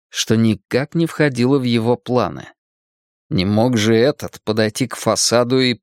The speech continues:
просто позвонить. Это невозможно. Тогда кто же там? Вообще-то сигнализация на лебёдке уже сработала в прошлую ночь.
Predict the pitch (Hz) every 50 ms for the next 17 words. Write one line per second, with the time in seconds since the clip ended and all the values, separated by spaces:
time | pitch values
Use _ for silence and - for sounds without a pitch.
0 | _ - 90 80 78 82 - - - - 110 92 - 120 107 110 135 156 170 190
1 | 202 170 - - - - _ _ _ _ _ _ _ _ _ _ - - - -
2 | - 110 104 101 104 98 85 87 90 104 123 143 151 107 - - - - - -
3 | _ _ _ _ _ _ _ _ _ _ - - 80 80 90 - - _ - -
4 | _ _ - 101 - - 143 139 139 135 135 - _ _ - 110 82 - - -
5 | - _ _ _ _ _ _ _ _ _ _ _ _ _ _ _ _ _ _ _
6 | _ _ _ _ _ _ _ _ 98 92 - - 127 127 - - - 120 117 123
7 | 123 120 117 107 120 127 120 - - 123 123 117 113 113 110 117 123 120 - -
8 | 127 123 113 123 123 - - 123 135 135 147 165 160 - - - 90 - - _
9 | - 92 104 - - 117 113 110 107 107 92 76 - - -